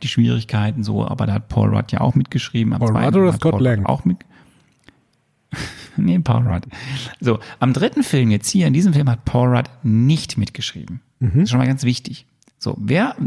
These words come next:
Speaker 1: äh, alleiniger Autor geführt wird oder Autor ist, ist Jeff Loveness. So, der ist
Speaker 2: Über den
Speaker 1: engagiert
Speaker 2: hast du
Speaker 1: worden
Speaker 2: schon mal
Speaker 1: im
Speaker 2: geredet.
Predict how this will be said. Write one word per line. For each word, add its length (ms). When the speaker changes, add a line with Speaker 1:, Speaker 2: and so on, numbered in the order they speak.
Speaker 1:
äh, 120
alleiniger 520
Autor 380
geführt 360
wird 140
oder 140
Autor 180
ist, 240
ist 260
Jeff 480
Loveness. 880
So, 220
der 100
ist 100
Speaker 2:
Über 80
den 80
Speaker 1:
engagiert 200
Speaker 2:
hast 140
du 40
Speaker 1:
worden 100
Speaker 2:
schon 120
mal 120
Speaker 1:
im 40
Speaker 2:
geredet. 480